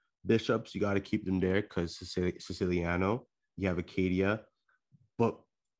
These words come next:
where I get confused is now I see Saskatchewan at number ten with two and two, while Western is four and oh, like I mentioned before.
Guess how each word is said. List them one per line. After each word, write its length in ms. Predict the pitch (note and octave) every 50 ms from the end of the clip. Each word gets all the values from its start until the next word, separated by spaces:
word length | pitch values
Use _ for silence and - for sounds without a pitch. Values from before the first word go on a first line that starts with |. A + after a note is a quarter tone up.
| _ _ _
where 180 | - G#2+ A#2+ B2
I 120 | B2 B2
get 400 | A2 G2+ C#3 D#3 D#3+ - - _
confused 640 | - A#2 A2+ - - - C#3+ F3 G3 G3 D#3 A#2 A2
is 120 | A2+ G#2
now 200 | G#2 A2 A2+ A#2+
I 80 | A#2+ A2+
see 160 | - - B2+
Saskatchewan 1120 | - - G#2+ - - - B2+ C3+ D#3 E3 - - - A#2 G#2 G2 G2 G2 F#2+ F#2 F2+ - _ _ _ -
at 240 | F#2 F#2+ - - _
number 280 | - G2+ G#2+ A#2+ A2 A2
ten 560 | G2+ - - - E3 E3+ C3 F2+ F2+ F2+ - _ _ _ _ _ _ _ _ _ _ _ _ _
with 240 | A2+ G#2 - - _
two 180 | - - D#3
and 160 | C#3 B2 -
two, 260 | - - F#3+ E3+ C3 A2+
while 360 | G#2+ G2 G2 G2+ G2+ G#2 G#2
Western 340 | A#2 C3 C3 - - A#2+ A#2
is 140 | A2 -
four 260 | - - B2+ A#2 A2+ A#2
and 80 | C#3
oh, 80 | D#3 B2+
like 220 | G#2 A2 A2 -
I 40 | A#2
mentioned 380 | A2 A2 A2 G#2+ - - G2+ F#2
before. 440 | F2+ F2 _ D#3+ F3+ E3 F2+ -